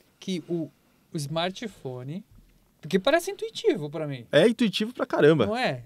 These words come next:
Speaker 1: Assim, acho que todo mundo usa da mesma forma, tal. Então quer dizer que o design,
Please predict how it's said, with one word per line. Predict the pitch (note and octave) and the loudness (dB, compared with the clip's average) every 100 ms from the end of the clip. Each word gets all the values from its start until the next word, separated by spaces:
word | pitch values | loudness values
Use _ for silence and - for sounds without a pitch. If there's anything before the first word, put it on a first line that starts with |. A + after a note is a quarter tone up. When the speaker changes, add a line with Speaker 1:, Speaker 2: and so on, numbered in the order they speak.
| B2+ - | -18 -10
Speaker 1:
Assim, | D#3 D3 C#3+ B2 A2+ A2+ A2+ - | -8 -8 -12 -14 -18 -20 _ -20
acho | - | -20
que | - C3+ | -20 -20
todo | - C3 | -16 -12
mundo | D#3+ E3 D#3 | -10 -8 -8
usa | D3 C#3+ | -6 -6
da | C#3 | -6
mesma | C3+ C3+ B2+ | -8 -10 -12
forma, | - C3 C#3+ F#3 G3+ D#3 C#3+ | -12 -8 -6 -6 -6 -10 -10
tal. | C3+ C#3+ G3 - _ _ _ _ _ | -10 -6 -6 -8 _ _ _ _ _
Então | D#3 D#3 F#3 | -14 -10 -8
quer | G3+ | -8
dizer | F#3 E3+ D#3 | -8 -8 -10
que | - F3 E3+ E3 E3 | -10 -8 -6 -6 -6
o | F3 | -8
design, | D#3+ F3 E3 C3+ C3 D#3 G#3+ C#4 D4+ D#4 | -6 -4 -4 -6 -6 -4 -4 -6 -6 -8